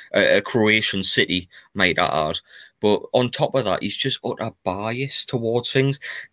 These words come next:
Uh, Aubameyang tripped in the box. He said that was a penalty. Uh, Emile Smith Rowe wasn't a red card. I tell you what, though, you reverse the, the position of Smith Rowe and Longstaff. If that was Longstaff who had tripped on his, uh, tripped and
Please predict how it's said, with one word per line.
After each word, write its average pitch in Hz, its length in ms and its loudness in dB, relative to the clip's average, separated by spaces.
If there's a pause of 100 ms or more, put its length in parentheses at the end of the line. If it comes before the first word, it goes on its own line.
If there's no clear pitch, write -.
Uh, 113 280 6
Aubameyang 131 580 4
tripped - 380 -2
in 98 100 0
the 92 80 -4
box. - 580 0 (220)
He - 60 -10
said - 240 2
that 92 160 4
was - 120 -2
a - 60 -8
penalty. 120 640 -2 (400)
Uh, 95 240 8
Emile 101 260 4
Smith - 380 -2
Rowe 101 140 6
wasn't 95 300 0
a 92 80 -4
red 90 320 2
card. 113 260 4
I - 100 -6
tell 175 180 2
you 202 140 4
what, 175 240 0
though, 82 240 0 (300)
you 120 180 4
reverse 156 520 2
the, 156 220 2
the 139 140 -6
position 143 480 -2
of 101 80 0
Smith - 400 0
Rowe 123 240 4
and 107 140 0
Longstaff. 107 480 0
If 120 80 -8
that 156 160 2
was 160 160 0
Longstaff 151 500 0
who 110 200 0
had 101 160 2 (280)
tripped - 460 0
on 139 120 4
his, 117 240 0
uh, 107 280 4
tripped - 360 0
and 107 200 0